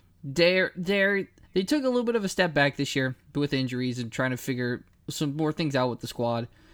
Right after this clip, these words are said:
because Wolves over the last couple of years, they've, they've had one play style, and when it works, it works really well.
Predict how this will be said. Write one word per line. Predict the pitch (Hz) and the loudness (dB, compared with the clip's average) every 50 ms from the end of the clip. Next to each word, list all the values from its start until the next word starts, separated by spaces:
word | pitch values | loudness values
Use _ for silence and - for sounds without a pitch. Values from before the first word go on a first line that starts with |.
| - - - _ | -20 -20 -6 _
because | 147 139 - 156 135 131 127 123 123 - - - - _ _ _ _ _ _ _ _ _ _ _ _ _ _ _ - - - | -2 0 0 0 0 0 0 -2 -4 -6 -10 -14 -16 _ _ _ _ _ _ _ _ _ _ _ _ _ _ _ -18 -10 -6
Wolves | 165 170 226 262 285 294 285 285 | -2 0 2 2 2 0 0 0
over | 285 233 233 220 220 | 2 2 2 2 2
the | 208 | 2
last | 196 165 165 165 - | 2 2 0 0 0
couple | - 165 156 | -2 0 0
of | 147 | 2
years, | 151 156 156 147 139 | 2 2 2 0 0
they've, | 139 147 143 143 139 127 - - - _ | 0 0 2 2 0 -2 -6 -12 -14 _
they've | 160 147 156 151 147 | -4 0 0 0 2
had | 165 190 214 208 175 | 2 2 2 2 2
one | 147 147 160 170 170 | 2 2 2 2 0
play | - - 170 147 147 | 0 0 0 0 0
style, | - - 127 123 123 120 120 - | 0 -2 -2 -2 0 -2 -2 -2
and | 123 131 131 | -2 -2 0
when | 135 131 | 0 0
it | 120 | 0
works, | 120 135 147 160 156 - | 0 0 0 0 -2 -4
it | - 127 | -4 -2
works | 127 135 143 139 - - | -2 -2 -2 -2 -2 -2
really | 139 131 123 120 | -2 -2 -2 -2
well. | 117 117 120 127 143 147 | -2 0 0 0 0 -2